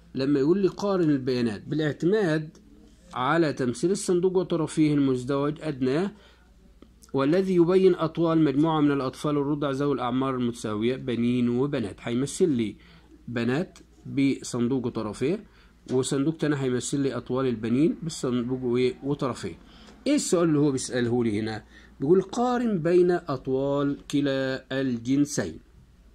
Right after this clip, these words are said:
تعالوا جينا هنا يا ولاد، هنلاقي البنات أهو. عند الربع، الربيع الأعلى للبنات عند مين؟ عند السبعة وستين سنتي.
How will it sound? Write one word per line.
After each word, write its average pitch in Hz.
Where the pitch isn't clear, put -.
تعالوا 175
جينا 208
هنا 151
يا 120
ولاد، 101
هنلاقي 170
البنات 147
أهو. 120
عند 214
الربع، 220
الربيع 151
الأعلى 202
للبنات 143
عند 135
مين؟ 131
عند 127
السبعة 151
وستين 139
سنتي. 139